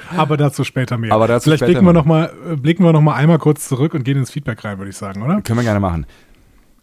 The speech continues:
Speaker 2: Weil ich hab extrem viel aufgeschrieben. Wir sollten hier nicht lange warten, irgendwie, bis wir langsam in diese Folge einsteigen.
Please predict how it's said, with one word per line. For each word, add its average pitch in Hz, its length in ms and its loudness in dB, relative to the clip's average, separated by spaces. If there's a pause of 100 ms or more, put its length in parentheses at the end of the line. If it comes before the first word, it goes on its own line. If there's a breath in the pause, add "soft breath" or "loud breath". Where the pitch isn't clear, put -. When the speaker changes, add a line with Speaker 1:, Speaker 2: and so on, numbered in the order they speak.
(680)
Speaker 2:
Weil 131 160 -6
ich 139 100 -10
hab - 240 -8
extrem - 340 -2
viel 151 120 0
aufgeschrieben. 135 400 -4
Wir 117 40 -6
sollten 131 180 -4
hier 135 100 -2
nicht 135 200 -2
lange 123 280 -4
warten, 117 340 -4
irgendwie, 113 260 -8
bis 113 200 -14
wir 117 160 -8 (360 loud breath)
langsam 123 200 -2
in 135 40 0
diese 123 160 -4
Folge 131 320 -4
einsteigen. 110 420 -8